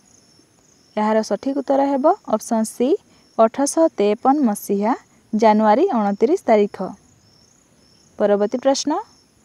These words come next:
ମଧୁସୂଦନ ରାଓ କେଉଁ ପତ୍ରିକାର ସମ୍ପାଦନା କରୁଥିଲେ? ବୋଧଦାୟିନୀ, ଆଶା, ପ୍ରଦୀପ, ଶିକ୍ଷାବନ୍ଧୁ। ଏହାର ସଠିକ୍ ଉତ୍ତର ହେବ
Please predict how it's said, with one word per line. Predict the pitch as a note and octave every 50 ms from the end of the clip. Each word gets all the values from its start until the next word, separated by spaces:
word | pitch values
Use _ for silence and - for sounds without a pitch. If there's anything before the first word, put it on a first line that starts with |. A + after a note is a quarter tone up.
| _ _ _ _ _ _ _ _ _ _ -
ମଧୁସୂଦନ | A3+ A#3 A#3 A#3 E4 F4+ - F#4 E4 F4+ F4 F4 E4 B3
ରାଓ | A3 G3 G3 A3 D4 - - _ _
କେଉଁ | - B3+ C4 D4 F4+ - -
ପତ୍ରିକାର | G#3 G#3+ - - D4+ D#4+ - E4+ E4+ F4 F4+
ସମ୍ପାଦନା | - - B3+ A3 A3 G#3+ A#3 - A#3 B3 B3+ E4 F#4+ -
କରୁଥିଲେ? | - A#3 G3+ G3+ - - G3 G3+ F#3+ - A#3 - _ _ _ _ _ _ _ _ _ _ _ _ -
ବୋଧଦାୟିନୀ, | G#3 G#3+ G#3+ G#3 G#3+ A3 C4+ B3+ A3+ G#3 F3 F3 F#3 F#3 G3 A3+ E4 - _ _ _ _ - G3+
ଆଶା, | G#3 G#3+ - - G#3+ G3 G#3 C4 - - _ _ _ _ _
ପ୍ରଦୀପ, | - B3+ B3+ A#3+ B3+ C#4+ B3+ - D4 D4 B3 F4 - _ -
ଶିକ୍ଷାବନ୍ଧୁ। | - - - C#4 - - D#4 D4+ D4 B3 G#3 F#3+ F3+ F#3 F#3 G#3 G3+ - _ _ _ _ _ _ _ _ _ _ _ _ _ _ _ _ _ _ _ _ _ _ _ _ _ _ _ _ _ _ _ _ _ _ _ _ _ _ _ _ _ _ _ _ _ _ _ _ _ _ _ _ _ _ _ _ _ _ _ _ _ _
ଏହାର | A3+ G#3+ G#3+ G#3+ G#3+
ସଠିକ୍ | G#3+ - G3+ - - C4 B3
ଉତ୍ତର | C#4 - - C4+ C#4 C#4 C#4
ହେବ | C#4 B3+